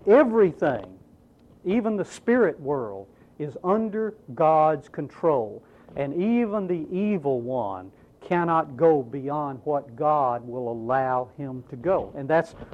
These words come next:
again, that's what this confession of faith, that's what the old Heidelberg Catechism, that's what the Bible says to us over and over again. Now notice that providence, about providence and human disobedience. Well, you know,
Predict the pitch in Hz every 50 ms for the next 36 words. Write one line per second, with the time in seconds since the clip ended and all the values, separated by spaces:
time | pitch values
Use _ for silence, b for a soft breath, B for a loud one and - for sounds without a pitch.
0 | B - 143 135 196 190 151 131 143 151 156 - - - 175 165 170 - - -
1 | _ - 139 156 151 - - - - 147 - - 185 185 180 - 185 175 165 -
2 | - - 202 185 143 113 - - 147 143 - - - - - - 156 160 156 151
3 | - - 175 170 175 180 170 156 151 175 175 170 143 - - 196 196 190 165 -
4 | - 160 143 113 113 113 B B B B B B B - 175 - 226 208 208 170
5 | 147 127 123 165 185 214 233 233 214 170 131 113 110 B B B B B B -
6 | - - 185 170 160 147 156 - - 170 147 139 127 156 160 170 185 156 143 156
7 | 151 147 143 160 180 175 147 135 131 127 123 139 131 110 95 98 - - B B
8 | B B B B B B - 165 170 185 247 311 262 226 190 - - 170 151 -
9 | - - 240 269 277 254 233 214 214 185 - - - - - - - _ _ _
10 | _ - - - - - - - 170 156 185 175 156 135 - - 208 226 220 190
11 | 196 175 175 - - 147 131 120 - 220 226 208 180 160 139 165 190 185 - 156
12 | 123 123 185 220 208 151 120 113 107 - 156 156 151 143 135 - - - - -
13 | - 165 147 160 165 160 156 143